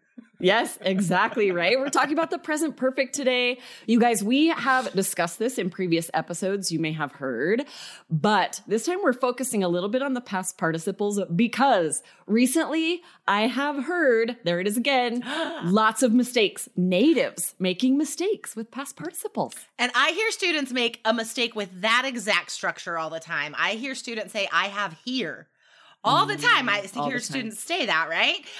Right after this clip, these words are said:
Speaker 2: Um, so guys, yeah, like Aubrey just said, even natives sometimes make mistakes with these past participles.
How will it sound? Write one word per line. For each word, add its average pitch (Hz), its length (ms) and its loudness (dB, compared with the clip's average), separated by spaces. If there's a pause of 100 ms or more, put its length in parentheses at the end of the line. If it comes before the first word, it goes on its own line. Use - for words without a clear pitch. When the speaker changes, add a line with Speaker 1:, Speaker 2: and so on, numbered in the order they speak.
(200)
Speaker 2:
Um, 226 340 2
so 370 200 -8
guys, 508 320 0 (160)
yeah, 427 100 2
like 320 220 -2 (100)
Aubrey 392 160 2
just 349 240 -6
said, 330 300 4 (240)
even 359 480 -2
natives 262 440 0
sometimes 233 480 -4
make 220 220 -6
mistakes 214 460 -8
with 190 100 -16
these 196 160 -12
past 185 320 -2
participles. 180 600 -4